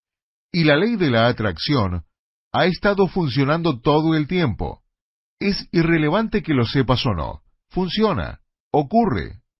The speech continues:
está allí. Entonces, las personas que no saben nada sobre la ley de la atracción o cómo funcionan estas técnicas, igual lo han estado haciendo, solo que lo han estado haciendo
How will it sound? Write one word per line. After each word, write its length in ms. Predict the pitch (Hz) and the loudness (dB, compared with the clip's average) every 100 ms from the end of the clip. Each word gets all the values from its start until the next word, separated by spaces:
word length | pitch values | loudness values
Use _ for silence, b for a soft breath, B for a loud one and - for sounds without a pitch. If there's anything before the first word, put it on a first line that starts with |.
| - | -4
está 460 | 139 - 233 220 | -4 0 0 2
allí. 400 | 151 - 107 71 - _ _ _ _ _ _ _ _ _ _ - | 2 0 -4 -6 -14 _ _ _ _ _ _ _ _ _ _ -4
Entonces, 840 | 151 151 190 110 87 65 - - _ _ _ _ _ _ | -2 2 2 2 -2 -8 -10 -14 _ _ _ _ _ _
las 200 | 170 165 | -2 -2
personas 500 | 196 180 233 226 - | -2 -2 0 0 -2
que 200 | - 175 | -2 -2
no 260 | 170 208 | -2 -2
saben 560 | 214 - 185 175 165 131 | -2 -2 0 0 0 -2
nada 360 | 135 143 143 139 | 2 2 2 0
sobre 360 | - 127 117 | 0 0 0
la 140 | 101 90 | 0 -2
ley 260 | 107 131 | 0 0
de 140 | 113 104 | 0 0
la 180 | 101 | 0
atracción 680 | 131 117 98 80 139 147 120 b b | 0 0 -6 -4 0 0 -2 b b
o 260 | - 110 82 | -4 -4 -2
cómo 360 | 160 202 214 | 0 0 0
funcionan 600 | - 113 90 143 143 98 | -2 -4 -2 -4 -2 -2
estas 300 | 117 123 156 | -2 -2 -4
técnicas, 640 | - 156 95 85 120 127 - _ _ _ _ _ | -2 -4 -4 -4 -2 -4 -8 _ _ _ _ _
igual 420 | 185 185 196 208 | -8 0 2 4
lo 140 | 202 147 | 4 4
han 100 | 151 | 2
estado 400 | 139 156 135 139 | 0 2 2 2
haciendo, 640 | 139 208 190 98 76 62 - _ _ _ _ _ | 0 -2 -2 -2 -6 -8 -16 _ _ _ _ _
solo 400 | - 220 240 240 | -2 0 2 0
que 120 | - | 0
lo 160 | 170 151 | 2 2
han 100 | 175 | 2
estado 400 | 156 - 165 170 | -2 0 0 0
haciendo 600 | 160 160 160 147 190 | 0 -2 0 0 0